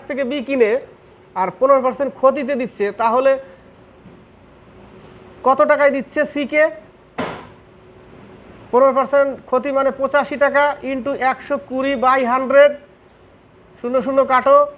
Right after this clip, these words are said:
পাঁচ দুগুণে দশ, ছয় দুগুণে, সরি, পাঁচ দুগুণে দশ, পাঁচশত পঁচাশি, ছয় দুগুণে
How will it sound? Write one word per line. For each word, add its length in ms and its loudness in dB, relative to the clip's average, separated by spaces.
পাঁচ 220 -2
দুগুণে 240 0
দশ, 160 0
ছয় 220 0
দুগুণে, 240 0
সরি, 200 -4
পাঁচ 160 0
দুগুণে 220 -2
দশ, 180 0
পাঁচশত 300 -4
পঁচাশি, 400 -2
ছয় 160 2
দুগুণে 200 0